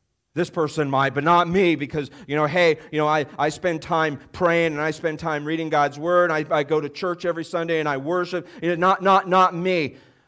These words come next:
Well, let me say two things. Number one, the Bible says, "Take heed lest you fall." And number two,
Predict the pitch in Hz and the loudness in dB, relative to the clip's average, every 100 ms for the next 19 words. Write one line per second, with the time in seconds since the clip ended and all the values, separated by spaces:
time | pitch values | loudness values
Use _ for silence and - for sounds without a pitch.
0 | - 160 185 202 175 175 185 175 143 107 | -6 -4 -2 -2 -4 -4 -10 -6 -4 -4
1 | 95 92 - 139 160 147 139 139 139 120 | -8 -16 -10 -10 -8 -8 -6 -6 -6 -12
2 | - _ _ _ _ _ _ _ _ - | -18 _ _ _ _ _ _ _ _ -12
3 | 123 123 139 139 131 143 127 117 - - | -6 -2 -2 -4 -10 -10 -10 -12 -18 -12
4 | 135 127 - 131 127 117 113 - 120 98 | -12 -10 -12 -12 -12 -12 -12 -12 -18 -18
5 | - 87 85 _ _ _ _ _ _ _ | -18 -18 -20 _ _ _ _ _ _ _
6 | _ _ _ _ _ _ _ _ _ _ | _ _ _ _ _ _ _ _ _ _
7 | _ _ _ _ - 143 160 156 156 - | _ _ _ _ -8 -2 -2 -2 -6 -8
8 | 185 156 120 | -8 -6 -8